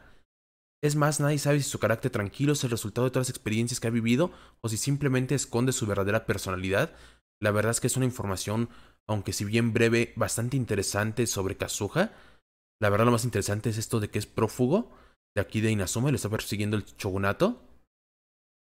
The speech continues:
Y con la voz igual nos acompañan algunos datos. Y veamos sus secretos, vamos a leerlos. Aficiones de Kadehara Kazuha.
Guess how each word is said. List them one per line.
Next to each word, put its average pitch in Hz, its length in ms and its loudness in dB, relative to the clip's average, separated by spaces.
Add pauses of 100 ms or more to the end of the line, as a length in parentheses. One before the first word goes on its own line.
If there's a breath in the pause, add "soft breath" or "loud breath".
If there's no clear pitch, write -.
(460)
Y 220 120 2
con 170 180 2
la 135 80 4
voz 147 240 2
igual 135 200 2
nos 135 100 0
acompañan 113 380 -2
algunos 107 320 -2
datos. 151 680 0 (1200)
Y 196 120 4
veamos 151 240 6
sus - 100 -6
secretos, - 720 2
vamos - 180 -6
a 104 60 0
leerlos. 139 540 2 (160)
Aficiones 131 480 2
de 127 80 -2
Kadehara 110 400 0
Kazuha. 156 440 0